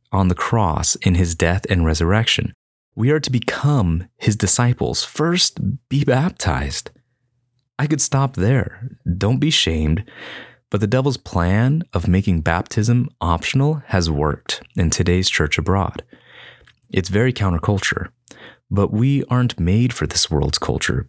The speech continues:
because we are not of this world. So why is it that the very first command Christ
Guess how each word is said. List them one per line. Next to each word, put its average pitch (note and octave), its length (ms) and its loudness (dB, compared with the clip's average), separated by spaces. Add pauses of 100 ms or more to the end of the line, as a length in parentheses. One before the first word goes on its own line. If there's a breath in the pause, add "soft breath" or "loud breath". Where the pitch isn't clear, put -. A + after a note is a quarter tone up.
because A2+ 300 0
we B2+ 100 2
are C3 60 2
not C#3 280 0 (200)
of B2 260 2
this D#2+ 240 0
world. C#2 400 -2 (640 loud breath)
So - 200 0
why B2 280 0
is D#3 180 0
it A#2+ 80 2
that G2+ 140 -2
the - 60 2
very A2 240 2
first - 340 -2
command F#2 360 2
Christ - 480 0